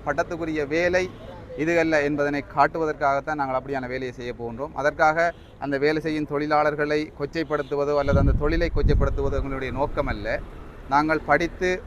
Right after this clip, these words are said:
ஒரு சமூக, இந்த நாட்டிலே வந்து ஒரு புத்திஜீவிகளாக இருந்தும் அப்படியான வேலைகளைத்தான்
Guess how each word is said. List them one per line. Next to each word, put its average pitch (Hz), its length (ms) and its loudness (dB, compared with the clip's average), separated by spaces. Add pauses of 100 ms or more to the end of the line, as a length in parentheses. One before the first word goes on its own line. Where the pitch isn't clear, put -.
ஒரு 135 340 0
சமூக, 156 460 0
இந்த 135 400 2
நாட்டிலே 156 460 2
வந்து 156 200 -2
ஒரு 139 100 -4
புத்திஜீவிகளாக 156 800 2
இருந்தும் 160 580 -2 (460)
அப்படியான 165 580 2
வேலைகளைத்தான் 170 720 2